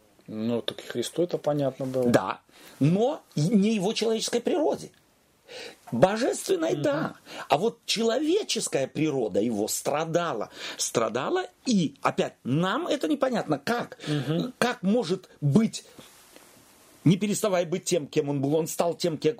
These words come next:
Speaker 2: кем не был. Настолько
Speaker 1: Мгм.
Speaker 2: слилось божественное, э, с человеческим, что отделить это было невозможно человеческому разуму. Тем не менее, Лука, и я могу себе
Speaker 1: Да.
Speaker 2: представить, это мое вот видение, если бы люди времен Луки сомневались бы в другом,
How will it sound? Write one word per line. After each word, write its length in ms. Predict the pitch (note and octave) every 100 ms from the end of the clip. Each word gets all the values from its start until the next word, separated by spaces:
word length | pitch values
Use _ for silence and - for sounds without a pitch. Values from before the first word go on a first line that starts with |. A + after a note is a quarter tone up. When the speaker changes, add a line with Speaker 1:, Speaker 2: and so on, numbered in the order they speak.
| C#3+
Speaker 2:
кем 240 | - B2+ D3+
не 180 | C#4 D4
был. 140 | A#2
Настолько 480 | C3 B2 B3 G#3 D#3
Speaker 1:
Мгм. 20 |
Speaker 2:
слилось 340 | - A3 E3+
божественное, 600 | A#2+ D3 F#3+ - D3 C3+ - - - -
э, 140 | -
с 160 | - -
человеческим, 680 | - F3+ G#3 E3 D3+ F#3+ F#3
что 200 | - G#3
отделить 640 | F3 D3 D4 F#4+ D4 -
это 220 | E3+ E3
было 220 | D#3 D#3+
невозможно 580 | D3 D3 B2+ B2+ A#2+ F#3
человеческому 640 | - G#3 A#3 - - A#3
разуму. 440 | A3+ A3 G3+ A#3 C4 - - -
Тем 240 | - G3+ F3
не 100 | F#3+
менее, 360 | F#3 F3+ D#3+
Лука, 540 | D#3 E3+ D3 G3 D4 - - - - - - - - _ - A3 -
и 240 | D#3+ C#3 -
я 140 | C3+
могу 180 | D#3+ E3
себе 180 | D#3 E3
Speaker 1:
Да. 40 | -
Speaker 2:
представить, 440 | D3+ C#3 G3 A#2+
это 140 | A#2
мое 300 | A#2+ C3 B2 - -
вот 160 | B2+
видение, 340 | C#3 A2 G2 G2+
если 420 | A2 F3 - F#3+
бы 160 | D#3+ G3+
люди 420 | G#3+ B3 C#3 A2
времен 440 | F#2+ D#3+ F3 D#3 -
Луки 460 | C#3 F3 - D#3+ - -
сомневались 840 | - - C#3 F3+ D#3+ D#3+ C#3+ C#3 B2
бы 140 | C#3
в 100 | A#2+
другом, 560 | A2+ A#2+ A#2+ A#3+ E4+